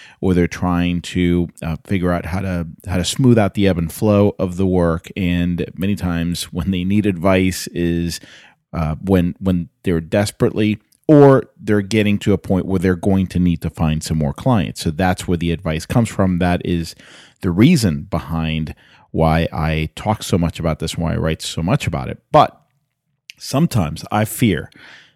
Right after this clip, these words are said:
that this focus on landing work today, I need work now, takes the focus away from an incredibly important aspect of marketing your business, and that's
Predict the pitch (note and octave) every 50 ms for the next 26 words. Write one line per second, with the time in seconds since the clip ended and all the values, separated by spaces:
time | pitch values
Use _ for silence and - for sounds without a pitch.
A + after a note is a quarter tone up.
0 | _ _ _ G2 F#2 - - A#2 - - - - - - C3+ D#3 - - E3 D#3
1 | - - - - G#2 G#2+ G#2+ A2 - - - G2+ F#2+ G2 G2+ A2 B2 C3+ C#3+ C#3+
2 | D#3 D3 D3 C#3 - - G#2 G#2 G2+ G#2 G2+ G#2 G#2+ G#2+ - - - _ _ -
3 | - G2 F2 F2+ F2 D#2+ C#2 - - - - _ _ - D3+ F2+ G#3 A2+ A2 A2+
4 | A2 A#2 A2 - - - G#2 G2 D#2+ - - _ _ _ _ _ _ _ _ _
5 | _ _ _ _ _ _ _ _ _ - - B2+ C3 C3 - - - - A#2+ -
6 | - - A#2 A2 - - A2 - - G#2+ F#2 F#2+ F2+ E2+ F2 E2 E2+ F2 - -
7 | _ _ _ _ _ _ _ _ _ _ _ - - F2+ F#2 F2 E2+ - - -
8 | G2 F#2+ F#2 G2 F#2+ F#2 F2+ E2+ - - F2 D2+ E2 E2 D#2+ D#2+ - - E2 -
9 | - D#2 D2+ D#2 E2 E2 E2+ E2 D#2+ - - D#2+ D#2+ D#2+ D2+ D2 D2 F2 E2 -
10 | D#2 D2 - - E2 F2+ F#2 G2 - -